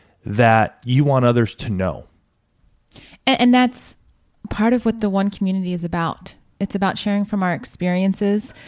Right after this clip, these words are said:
Speaker 2: so that we can make our marriages stronger.
Speaker 1: Mm-hmm.
Speaker 2: It's what you all do very well. You know, whether something gets posted up on Facebook and you're chiming in that, you know, this is something your husband does for you, or you've had this experience with an argument in the past. The One Community, especially on Facebook,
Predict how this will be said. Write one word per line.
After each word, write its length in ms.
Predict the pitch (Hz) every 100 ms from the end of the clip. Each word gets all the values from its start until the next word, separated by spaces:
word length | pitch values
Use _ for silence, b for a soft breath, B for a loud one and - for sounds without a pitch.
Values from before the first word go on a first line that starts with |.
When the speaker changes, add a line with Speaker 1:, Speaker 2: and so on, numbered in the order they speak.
| B
Speaker 2:
so 160 | - 196
that 100 | 165
we 100 | 196
can 200 | 202 202
make 180 | 185 185
our 80 | 180
marriages 380 | 170 175 165
stronger. 680 | - - 180 165 180 202 220 - _ 101
Speaker 1:
Mm-hmm. 380 | 95 95 104 127
Speaker 2:
It's 200 | 208 -
what 240 | 202 202 -
you 300 | 185 208 208
all 160 | 190
do 320 | 190 175 202 185
very 380 | 185 180 185
well. 680 | 185 165 165 160 180 220 220 _ -
You 160 | 190
know, 140 | 175 180
whether 180 | 175
something 240 | 180 190 185
gets 160 | 175
posted 300 | - 208 -
up 100 | 185
on 140 | 180 175
Facebook 500 | 226 214 - 208 202
and 100 | 180
you're 120 | 180
chiming 340 | 196 185 185
in 280 | 185 185 185
that, 260 | 170 156 - -
you 160 | 175
know, 60 | 156
this 100 | 170
is 60 | -
something 240 | 190 180
your 100 | 180
husband 340 | 208 196 202
does 260 | 240 277 269
for 120 | 285
you, 420 | 269 269 262 254
or 180 | 208 190 B B B
you've 180 | 202 202
had 200 | 208 208
this 160 | 214 208
experience 380 | - 220 208
with 100 | 208
an 80 | 180
argument 400 | 220 269 269 269
in 80 | 247
the 60 | 240
past. 600 | 226 220 220 - - - B B B
The 280 | 208 196 226
One 280 | 208 233 240
Community, 440 | 240 220 214 196
especially 460 | 190 - 190 - 190
on 160 | 180
Facebook, 800 | 180 175 175 - 185 165 - -